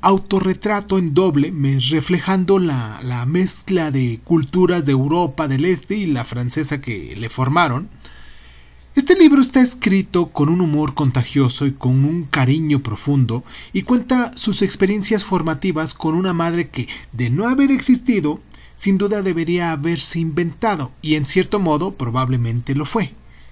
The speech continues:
Pero esto es perfectamente justo porque ella hizo esfuerzos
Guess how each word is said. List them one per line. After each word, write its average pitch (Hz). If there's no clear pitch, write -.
Pero 262
esto 294
es 277
perfectamente 233
justo -
porque 170
ella 202
hizo 185
esfuerzos 175